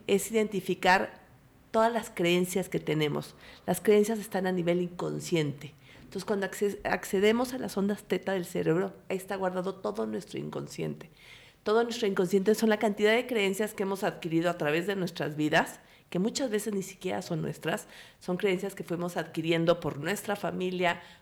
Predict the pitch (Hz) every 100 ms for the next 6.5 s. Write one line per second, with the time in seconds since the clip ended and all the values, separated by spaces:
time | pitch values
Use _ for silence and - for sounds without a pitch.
0 | - 139 151 175 180 196 190 175 175 160
1 | 160 165 - 170 160 175 180 202 - 175
2 | 165 180 175 175 175 175 - - _ -
3 | 175 190 185 175 175 170 180 170 165 160
4 | - 156 - 175 202 202 - _ _ _
5 | 123 - - - _ - 151 156 156 180
6 | 180 220 220 165 240